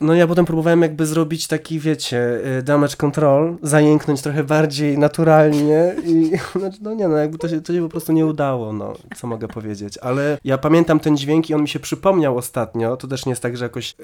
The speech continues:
y, chowam w mojej pamięci te chwile, ale przypomniało mi się tak, ostatnio oglądałem Euforię i tam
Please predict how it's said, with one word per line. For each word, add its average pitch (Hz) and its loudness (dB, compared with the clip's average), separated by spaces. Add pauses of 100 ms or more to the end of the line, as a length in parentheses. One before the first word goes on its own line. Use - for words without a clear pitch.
(100)
y, 120 -8
chowam 131 2
w 123 -12
mojej 123 0
pamięci 127 -2
te 151 4
chwile, 147 -2
ale 143 -2
przypomniało 143 -4
mi 151 -2
się - -12
tak, 139 -4
ostatnio 135 -6
oglądałem 143 -2
Euforię 139 -2 (100)
i 135 -8
tam 139 0